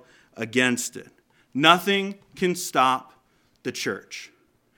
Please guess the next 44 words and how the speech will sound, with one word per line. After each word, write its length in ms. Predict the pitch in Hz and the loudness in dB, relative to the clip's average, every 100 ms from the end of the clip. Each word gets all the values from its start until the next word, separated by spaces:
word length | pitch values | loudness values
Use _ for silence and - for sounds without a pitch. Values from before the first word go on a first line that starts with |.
| _ - 135 | _ -16 -10
It's 160 | 131 | -8
why 500 | 139 165 196 214 226 | 2 6 8 8 6
when 320 | 214 185 202 | 2 0 0
we 200 | 196 196 | 0 -2
say 580 | 170 - 190 139 160 180 - _ _ - | -2 2 4 4 2 -2 -12 _ _ -6
that 160 | 147 151 | -6 -4
the 60 | |
church 360 | - 185 196 196 | 0 2 2 0
is 80 | 160 | -6
the 100 | 147 | -6
hope 360 | - 190 208 | 2 4 4
of 100 | 214 | 0
the 80 | 190 | -4
world, 480 | 151 156 135 127 123 | 0 2 2 0 0
we 140 | 139 | 2
aren't 180 | 165 202 | 2 2
saying 360 | - 190 190 180 | 4 4 6 6
that 100 | 156 | 4
it's 120 | 151 | 2
because 380 | 151 170 160 139 | -2 0 0 -2
of 140 | 107 - | -6 0
us. 480 | 117 95 - - - _ _ _ _ _ _ - | 0 -2 -10 -12 -16 _ _ _ _ _ _ -8
We're 140 | 143 | -4
saying 320 | 143 170 165 165 | 0 4 4 4
it 180 | 165 | 0
because 320 | 151 - 151 143 | -4 -2 0 0
of 100 | 135 | -2
what 140 | 147 | -2
we 80 | 131 | -2
possess, 680 | 123 113 131 - - - - _ _ _ _ _ _ _ _ _ _ _ _ _ - - - - | -4 -2 -2 -2 -10 -16 -20 _ _ _ _ _ _ _ _ _ _ _ _ _ -20 -20 -20 -4
the 80 | |
gospel. 440 | 135 139 - - - _ _ _ _ _ _ _ _ _ _ _ - | 2 4 2 -10 -20 _ _ _ _ _ _ _ _ _ _ _ -8
And 140 | 104 | -4
we 80 | 120 | 0
say, 140 | 139 | 2
"Yes, 360 | 127 151 131 - | 6 6 6 0
the 120 | 123 | -4
church 260 | 131 151 160 | 0 0 2
is 160 | 165 | 0
the 100 | 156 | 0
hope 200 | 123 127 | -2 -2
of 40 | 120 | -4
the 80 | 110 | -4
world 440 | 113 139 180 | -2 -2 -6